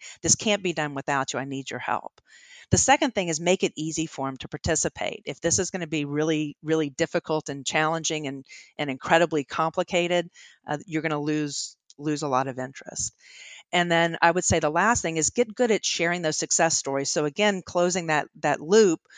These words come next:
where we get back and say, "Hey, because you participated in this, this is, this is what happened." And, um, you get a lot more buy-in. Again, if you're asking for folks to change the way that, that they behave,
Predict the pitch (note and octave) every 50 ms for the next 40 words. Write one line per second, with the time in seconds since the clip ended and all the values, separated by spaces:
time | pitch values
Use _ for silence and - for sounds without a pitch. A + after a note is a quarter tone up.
0 | - - - _ - E3 E3 D#3 D#3+ D3+ - F3 - - E3+ E3 E3 D#3+ - D#3+
1 | D3 - E3+ D#3+ D3+ F#3+ E3+ D#3+ C#3 D#3+ D#3 - - - G#3 G3 G3+ - G#3 F#3+
2 | - - D#3+ - - G#3+ G#3+ - F#3+ - - C#3+ C#3 C3 C3+ B2+ C3 C3 B2+ A#2
3 | A2+ G#2+ F#2 - - - - _ - - _ _ _ _ _ _ _ - D#3+ -
4 | _ - F3+ F3+ - - E3+ E3 D#3 - - - - C#3+ F3+ E3+ - E3 D#3+ -
5 | - D3 D#3 - - D#3+ D3+ D3 D3 - - - A1+ - - F#3+ - - - -
6 | - - - - _ - D3+ D#3 D#3 D#3 D3+ D#3 D3 - D3 C#3 C3 C3 - F3
7 | E3 F3+ E3+ E3 G#3+ G#3 - - _ _ _ - D#3 D#3+ E3 E3+ - - D#3+ D3+
8 | C#3+ C#3 C3+ D#3+ D#3+ E3+ F3+ F3 D3+ D3 C3+ C#3 C#3 - E3+ D3+ D3 - - F3
9 | E3+ - - D#3+ D#3+ D3+ - - E3 D3+ D3 D3+ D3 C#3+ - _ - - D3 C#3
10 | - - - E3+ D#3 - - - - D3 - - - - D#3+ D#3 D#3 D#3+ C#3+ -
11 | - C#3+ C#3 D3 D3 D3+ C#3 D3 C#3 - _ - D3 - - D3+ D3 - C#3 -
12 | - F3 E3+ E3+ D#3 C#3 C3+ C3 C#3